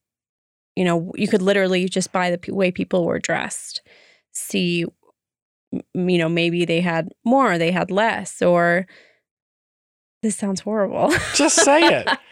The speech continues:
Speaker 1: Um,
Speaker 2: You gotta say the whole thing, 'cause if you stop right there, it doesn't
Speaker 1: yeah,
Speaker 2: sound like horrible.
Speaker 1: yeah, um,
Speaker 2: Sounds like you were judging
Speaker 1: just
Speaker 2: people.
Speaker 1: that, um, people you know, even though we may have more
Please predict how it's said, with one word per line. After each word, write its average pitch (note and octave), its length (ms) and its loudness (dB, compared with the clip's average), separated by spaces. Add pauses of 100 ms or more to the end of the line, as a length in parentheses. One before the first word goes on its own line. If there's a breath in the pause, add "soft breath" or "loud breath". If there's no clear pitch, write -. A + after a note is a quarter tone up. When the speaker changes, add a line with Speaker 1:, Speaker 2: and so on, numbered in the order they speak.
(400 loud breath)
Speaker 1:
Um, G#3+ 340 2
Speaker 2:
You G#3+ 80 4
gotta B3 200 2
say A#3 140 2
the G#3+ 100 6
whole E3 120 0
thing, G#3+ 240 2
'cause D#3 160 -2
if E3+ 40 2
you F3+ 60 2
stop G#3 240 2
right D#3 160 0
there, A#3+ 120 6
it D3 60 0
doesn't - 180 4
Speaker 1:
yeah, - 60 4
Speaker 2:
sound D3 160 2
like A#2+ 120 0
horrible. B2 220 4
Speaker 1:
yeah, G#3 300 0 (120)
um, G3 380 0
Speaker 2:
Sounds E3+ 180 -2
like D#3 100 -2
you B2+ 80 -2
were G2+ 80 -2
judging G3 300 2
Speaker 1:
just - 140 0
Speaker 2:
people. C#4 120 4
Speaker 1:
that, B3 240 0 (480)
um, A3 560 0 (800)
people G#3 880 2 (960)
you G#3 100 4
know, F3+ 200 2
even G#3+ 280 2
though F#3+ 140 2
we F#3 200 2
may F3+ 220 2
have F3 220 -2
more E3+ 760 -2